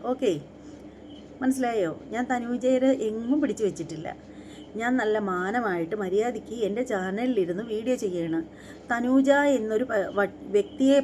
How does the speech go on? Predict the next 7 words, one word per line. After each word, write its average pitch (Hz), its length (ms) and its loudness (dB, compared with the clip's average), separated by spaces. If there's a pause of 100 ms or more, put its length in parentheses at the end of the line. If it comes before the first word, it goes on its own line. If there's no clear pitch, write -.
പറ്റിയിട്ട് 180 560 0
തനൂജയുടെ 208 460 -2
ഫേസ് 190 380 0
കൊടുത്തിട്ടില്ല, 214 720 -2 (400)
ഒന്നും 294 220 10
കൊടുത്തിട്ടില്ല. 170 720 0 (420)
അവർക്ക് 226 300 -4